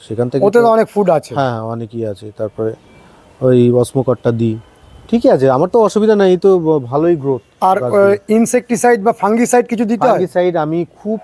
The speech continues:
Speaker 1: কম ইউজ করি, মানে করি না বললেই চলে।
Speaker 2: একেবারেই
Speaker 1: খুব
Speaker 2: কম?
Speaker 1: একেবারেই কম।
Speaker 2: না করার মতো?
Speaker 1: না করার মতো।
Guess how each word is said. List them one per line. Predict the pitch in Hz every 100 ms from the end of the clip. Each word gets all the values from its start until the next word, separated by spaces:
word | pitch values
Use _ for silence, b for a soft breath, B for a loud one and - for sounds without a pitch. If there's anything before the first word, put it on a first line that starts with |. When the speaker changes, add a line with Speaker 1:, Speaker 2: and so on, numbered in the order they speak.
| -
Speaker 1:
কম | 143 135
ইউজ | 127 117
করি, | - 123
মানে | 131 160 -
করি | 151 160
না | 165
বললেই | 147 147
চলে। | 123 98 90 _ _ 170
Speaker 2:
একেবারেই | 185 214 214
Speaker 1:
খুব | 190
Speaker 2:
কম? | 190
Speaker 1:
একেবারেই | 170 175 165 156 147 131
কম। | - 113 104
Speaker 2:
না | 165 180 190
করার | 208 202 190
মতো? | 170 147
Speaker 1:
না | 156 156
করার | 151 151
মতো। | 151 180 262